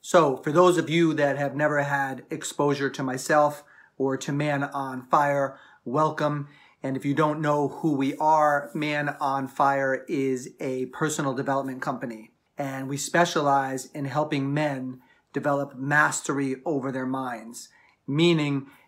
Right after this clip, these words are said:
be able to master your thoughts, be able to master those pirates that like to take over your ship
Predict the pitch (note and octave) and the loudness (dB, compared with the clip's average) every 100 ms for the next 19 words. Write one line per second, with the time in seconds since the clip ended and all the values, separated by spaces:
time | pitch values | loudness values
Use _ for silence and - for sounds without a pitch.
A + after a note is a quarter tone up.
0 | _ C#3 D#3+ E3 D#3+ D#3 D3 C3+ C#3+ D3 | _ 2 4 4 2 2 -2 -2 0 0
1 | D3 - D#3 C#3 B2+ C3 - D3 C3+ - | 0 -2 -2 -2 -2 -6 0 0 0 -4
2 | - C#3 C3+ C3+ C#3 C3+ C#3+ D3 D3 - | -6 -4 -2 -4 -4 -2 0 0 -2 -4
3 | C#3+ C3 - - D#3+ D3 C3+ - C3+ D3 | -4 -4 -6 -2 0 0 -4 -6 -6 -4
4 | C3+ B2+ - D3+ C#3+ C#3+ C3 C3+ C3 - | -6 -6 -6 -4 0 0 0 -2 -4 -2
5 | D#3 C#3+ - | -2 -2 -8